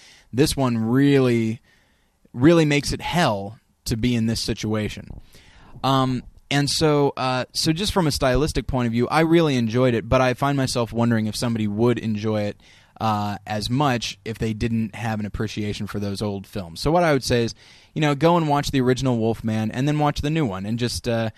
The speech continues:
and kind of appreciate the craftsmanship, but also it's just, uh,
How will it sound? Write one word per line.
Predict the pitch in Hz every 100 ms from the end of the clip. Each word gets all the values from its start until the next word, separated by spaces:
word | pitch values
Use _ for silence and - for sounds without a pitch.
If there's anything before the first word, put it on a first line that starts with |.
| - - _ -
and | 120 120 117 - -
kind | 139
of | 127
appreciate | 110 139 127 127 117
the | 110
craftsmanship, | 123 123 123 127 120 139 120
but | 127
also | 131 127 131
it's | 117
just, | - 120 - 123
uh, | 113 110 110